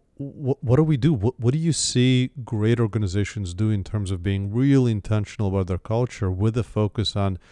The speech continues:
taking the virtual experiences and evolving them to be closer to those that were in person?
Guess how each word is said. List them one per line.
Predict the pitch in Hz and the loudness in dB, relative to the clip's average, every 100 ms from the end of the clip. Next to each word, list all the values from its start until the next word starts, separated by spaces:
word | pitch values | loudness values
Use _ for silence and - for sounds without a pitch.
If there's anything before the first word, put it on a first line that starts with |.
| _ _ | _ _
taking | - 110 101 104 | 0 0 2 0
the | 98 | 0
virtual | 82 87 101 107 - 107 95 | -2 0 0 0 -4 -4 -4
experiences | - - 110 104 104 - 92 | -6 -4 2 2 2 -2 -4
and | 92 92 | -2 -2
evolving | 87 92 101 101 95 | 2 2 2 0 0
them | 92 92 85 | 0 -2 -6
to | - | -4
be | 92 | -4
closer | - 95 92 - 101 | -4 -4 -4 -4 -6
to | - 101 95 95 95 - - _ _ | -6 -4 -2 -2 -4 -8 -20 _ _
those | 107 104 101 92 | -2 2 2 2
that | 104 | 2
were | 101 104 - | 2 0 0
in | 101 | -4
person? | - 113 - | -2 -4 -6